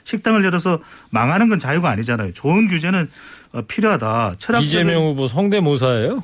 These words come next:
Speaker 1: 아니, 그게
Speaker 2: <laughs> 하시려면 제대로 좀 해주시고.
Speaker 1: 아니, 시간이 없어가지고요. 좀 빠른, 네, 속도로. 철학적인 논쟁이 필요하지만 좀 필요하다고 본다. 그러니까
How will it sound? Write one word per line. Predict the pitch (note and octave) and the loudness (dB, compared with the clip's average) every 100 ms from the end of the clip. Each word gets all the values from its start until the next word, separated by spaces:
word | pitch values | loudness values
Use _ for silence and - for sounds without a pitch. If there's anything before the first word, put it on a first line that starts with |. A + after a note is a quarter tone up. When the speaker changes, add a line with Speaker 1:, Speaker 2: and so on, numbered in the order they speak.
| F4 | -2
Speaker 1:
아니, | D3 | 0
그게 | F3+ G#3 | 2 2
Speaker 2:
<laughs> | - | 0
하시려면 | A3+ - B3+ A#3+ A3+ A#3+ | 0 0 2 2 0 -2
제대로 | - C#3+ F3+ F3+ | -2 0 0 0
좀 | D#3 | -2
해주시고. | E3+ G3+ A4+ D4 D#3 | -2 0 0 0 0
Speaker 1:
아니, | G4+ - | 0 0
시간이 | - E4+ B3+ G#3+ | -2 0 2 2
없어가지고요. | C4+ A#2+ G#2 A2 A2+ | 0 -4 -6 -6 -4
좀 | - | -2
빠른, | - D#3+ G3+ G3 G3 F3+ C#4 C4 D#3+ | 0 2 2 2 0 -2 -6 -12 -10
네, | A2 G2 | -8 -6
속도로. | - - C3 G2 B2 - - - - | -8 -4 -4 -2 -4 -8 -16 -18 -20
철학적인 | - A3+ A#3 - G#3+ F#3+ | -4 0 0 0 0 0
논쟁이 | C#3+ G#3 A#3+ A3+ G#3 | 2 2 4 2 0
필요하지만 | - F#3 E3 D3 F3+ G#3+ | 0 -2 -2 -2 -2 -2
좀 | F#3+ E3+ | -4 -6
필요하다고 | - F#3+ F#3 D3+ | -2 -2 0 -2
본다. | B2+ B2 | -4 -2
그러니까 | G#3 G3 | -2 -2